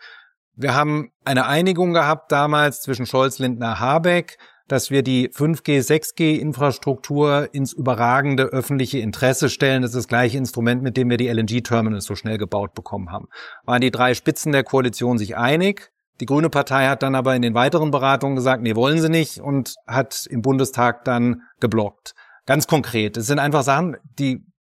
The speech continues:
in der neuen Konstellation jetzt, in der jetzigen Situation beschlossen nach wenigen Monaten. Das sind einfach Sachen, auf die In-, Investoren natürlich sehr genau gucken. Das sind natürlich Spezialthemen. Das ist völlig klar, das ist kein Thema,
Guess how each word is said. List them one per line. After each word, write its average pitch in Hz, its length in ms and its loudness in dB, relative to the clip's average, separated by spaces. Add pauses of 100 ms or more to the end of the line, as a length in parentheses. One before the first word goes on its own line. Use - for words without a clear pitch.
(120)
in 127 120 -4
der 123 80 0
neuen 160 280 2
Konstellation 175 720 0
jetzt, 160 340 0
in 127 120 -4
der 113 300 -2 (260)
jetzigen 160 680 0
Situation 151 920 0 (400)
beschlossen 135 680 0
nach 120 220 -4
wenigen 117 380 2
Monaten. 101 400 -8 (200)
Das 139 80 -8
sind 151 80 0
einfach 175 220 2
Sachen, 180 260 2
auf 170 140 0
die 160 140 0
In-, 143 180 -2
Investoren 151 640 0
natürlich 156 400 0
sehr 151 220 2
genau 147 280 0
gucken. 202 280 0
Das 131 120 0
sind 147 100 2
natürlich 147 280 0
Spezialthemen. 139 840 0
Das 117 80 -2
ist 117 80 -6
völlig 147 260 0
klar, 160 200 0
das 151 80 0
ist 120 80 -10
kein 139 220 -2
Thema, 151 420 0